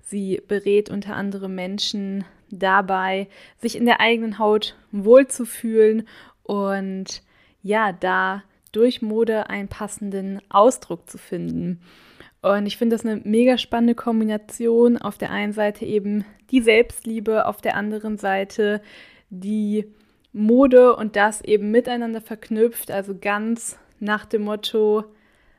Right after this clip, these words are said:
sei du selbst und trag das auch nach außen. Und ja, daraus ist ein mega spannendes, ähm, vor allen Dingen auch nahbares und authentisches Gespräch geworden. Und ich wünsche dir jetzt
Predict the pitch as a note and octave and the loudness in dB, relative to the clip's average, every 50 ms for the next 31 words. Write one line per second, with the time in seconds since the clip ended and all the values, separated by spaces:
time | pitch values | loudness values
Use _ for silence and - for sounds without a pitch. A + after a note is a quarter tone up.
0 | _ _ G#3 G3 F#3 G#3 G3 G3+ A3 G#3 G3 F#3 F3+ G3+ F#3+ G3+ G#3+ A#3 A3+ - | _ _ -12 -2 2 4 4 4 4 2 -2 -4 0 2 2 2 2 0 -4 -6
1 | - - - G#3+ - - - G#3 G3 G3 G3+ - G3+ - - - F#3+ - G#3 F#3 | -14 -14 -14 -12 -12 -12 -10 -8 -10 -10 -10 -16 -20 -16 -16 -16 -14 -14 -16 -16
2 | - - - F#3 F#3 F#3 - - - F#3 - G3+ - _ - - - _ _ _ | -14 -10 -8 -8 -8 -8 -10 -12 -12 -12 -12 -14 -16 _ -20 -20 -20 _ _ _
3 | _ _ _ F#3 F#3+ F#3+ F#3 F#3 F3+ F#3+ G3+ A3+ B3 A#3 G#3+ G#3 G3 G#3+ G#3+ G#3+ | _ _ _ -10 -8 -8 -8 -10 -4 2 4 4 4 4 4 2 0 0 -4 -6
4 | G#3 - A3+ G#3+ G#3 G3+ G#3 - - G#3+ G#3+ A3 A3+ A3 A3 A3 G#3+ G#3+ - - | -8 -6 -6 -6 -6 -6 -8 -8 -4 -2 0 0 0 0 0 0 2 0 0 0
5 | - G#3+ G#3+ A3 A3+ A3+ G#3+ G#3+ G#3+ G#3+ G#3+ G#3 G#3+ - G#3 G#3 G3+ G3+ G3+ G3 | 0 -2 0 0 0 0 0 0 0 -2 -4 -6 -8 -10 -10 -10 -8 -8 -10 -10
6 | G3 F#3 - - - - G3+ G#3 G#3 G3+ G#3 G#3 G3 - F#3+ G3 - G#3+ G3+ G3 | -10 -12 -10 -10 -6 -4 -4 -4 -4 -4 -6 -6 -6 -8 -10 -8 -8 -8 -4 -2
7 | G3 G3+ G3 G#3 G3+ G3+ G3 G#3 G3+ - G3 F#3+ - G3 - - G#3+ G3+ G#3 G#3 | -2 -2 -2 -2 -2 -2 -4 -6 -10 -10 -12 -12 -12 -12 -12 -10 -10 -10 -2 -2
8 | - - G3 - - - - - - - C4+ C#4 - - B3+ G#3+ A3 G#3+ G#3+ A3 | -2 -2 -2 -6 -4 -4 -4 -4 -2 -2 -2 -2 -2 -4 -6 -6 -4 -4 -4 -4
9 | A3 A3 A3 G#3+ G#3+ A3 A3 - - - - - _ _ _ _ G3 G3 G3 G3 | -4 -4 -4 -6 -6 -6 -8 -10 -18 -20 -20 -20 _ _ _ _ -6 -6 -4 -4
10 | F#3+ F#3+ F#3+ G3 - - G3 - - G3+ G3 G3 - - G3+ G3 F#3 F#3 F3+ F3+ | -6 -6 -8 -10 -10 -14 -14 -10 -8 -6 -6 -6 -6 -4 -4 -2 -2 -4 -4 -6
11 | - - - - | -8 -12 -14 -14